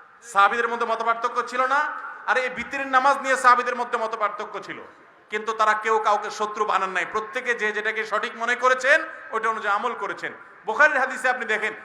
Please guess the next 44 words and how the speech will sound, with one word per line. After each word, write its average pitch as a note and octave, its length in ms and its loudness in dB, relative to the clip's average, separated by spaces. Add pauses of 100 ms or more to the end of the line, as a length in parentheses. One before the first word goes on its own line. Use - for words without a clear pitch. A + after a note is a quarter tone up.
(160)
মুআবিয়া A3 320 4
রাদিয়াল্লাহু A#3+ 320 2
তাআলা A#3 160 4
আনহু A3+ 220 2
যে A3 200 -2
পদ্ধতিতে A3+ 360 -4
বিতির A3 280 -6
পড়তেন, B3+ 480 4 (240)
অন্য A3 260 -2
সাহাবী G#3+ 340 4
সে A3 200 -6
পদ্ধতির A3 480 -4
প্র-, G#3+ 160 -4
প্রবক্তা A3 460 -4
ছিলেন D4 260 2
না, A3+ 200 2 (420)
তারপরেও C4 460 10
তারা B3 280 6
একে A3 140 0
অন্যকে G#3 300 -4
শ্রদ্ধা G3+ 360 -2
করতেন, G3 300 -8
সম্মান F#3 360 -4
করতেন। E3 300 -6
কিন্তু - 460 -8
আমাদের B3+ 300 2
সমাজে B3 320 -2
আজকাল A3+ 300 0
কি A3 160 -8
হয়েছে? G#3 300 -2 (260)
মনে A3 180 2
হয় B3+ 100 6
আমার B3 220 6
কাছে B3 220 0
ওহী A#3+ 220 2
নাজিল A#3+ 300 4
হয়ে G3 180 2
গেছে, F3 320 -6 (260)
নবীরা C4 440 4
এরকম C#4+ 380 6
বলতে A#3 260 0
পারে। E3+ 240 -2 (500)
যে A3 100 2
না, C4 120 10